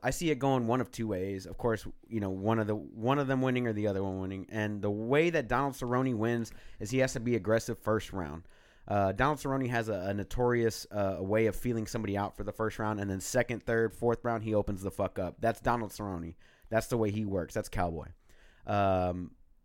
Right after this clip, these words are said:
on the other hand, Conor McGregor's the complete opposite. He gasses out first, second round, third, fourth, and fifth. He's, he's tired of shit. So I see if it goes past second round,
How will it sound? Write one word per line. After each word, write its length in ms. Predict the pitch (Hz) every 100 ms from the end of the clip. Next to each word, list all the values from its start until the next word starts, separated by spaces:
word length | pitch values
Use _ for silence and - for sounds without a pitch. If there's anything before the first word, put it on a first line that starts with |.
| _ -
on 140 | 123 123
the 100 | 127
other 140 | 143
hand, 400 | 139 135 123 117 _ _ _ _ -
Conor 240 | 135 135 117
McGregor's 260 | 123 117
the 60 | 107
complete 300 | 104 101 107
opposite. 380 | 98 95 92 76
He 220 | 98 127
gasses 520 | 131 110 117 131 127
out 280 | 117 117 -
first, 260 | 123 113 -
second 280 | 120 107 92
round, 400 | 113 113 113 -
third, 220 | 117 117
fourth, 260 | - - -
and 120 | 95
fifth. 260 | - 110 -
He's, 420 | 104 101 98 92
he's 220 | 110 104
tired 300 | - 95 87
of 60 | 78
shit. 300 | - 85 - - - - -
So 200 | - 110
I 140 | 104
see 240 | 120 156 139
if 100 | 123
it 80 | 117
goes 200 | 139 131
past 280 | 139 131
second 260 | - 135 123
round, 380 | 127 135 135